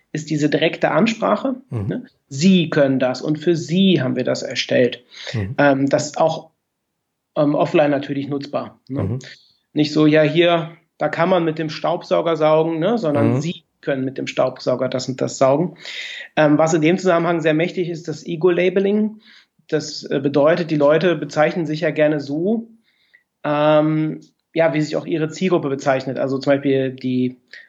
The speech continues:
Speaker 1: alleinerziehende Mutter
Speaker 2: Mhm.
Speaker 1: bezeichnet sich gerne auch selber als alleinerziehende Mutter.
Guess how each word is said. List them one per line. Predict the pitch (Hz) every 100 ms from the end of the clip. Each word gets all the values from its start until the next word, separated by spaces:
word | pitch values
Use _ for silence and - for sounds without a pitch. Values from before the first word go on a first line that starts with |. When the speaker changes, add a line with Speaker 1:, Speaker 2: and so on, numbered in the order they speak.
| -
Speaker 1:
alleinerziehende | 143 143 147 - 156 147
Mutter | 143 190 202 214 220
Speaker 2:
Mhm. | -
Speaker 1:
bezeichnet | 95 110 147 151 156
sich | 151
gerne | 147 147 151
auch |
selber | - 147 151
als | 131 123 -
alleinerziehende | 135 131 127 - 135 131
Mutter. | 139 143 131